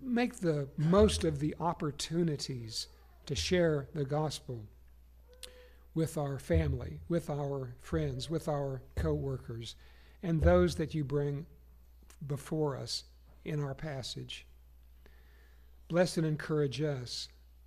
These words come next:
and show us your glory. I pray now, Father, for this, uh, morning's worship.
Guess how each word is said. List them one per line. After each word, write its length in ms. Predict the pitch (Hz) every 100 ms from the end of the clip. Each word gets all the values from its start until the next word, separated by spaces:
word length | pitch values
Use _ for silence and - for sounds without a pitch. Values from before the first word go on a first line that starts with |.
| - - -
and 120 | 156 143
show 280 | 180 156
us 220 | 151 131 143
your 100 | 131
glory. 540 | 131 123 113 110 120 - - - - - - - - - - -
I 80 | 160
pray 220 | 185 180
now, 180 | 175 165
Father, 440 | - 170 165 165
for 720 | 139 - 151 143 139 135 123 - - - - - - 185 202 -
this, 440 | 143 - - - - - -
uh, 60 | 147 151 - - - - - - - - - - - -
morning's 460 | 151 165 165 156 -
worship. 480 | 151 151 160 147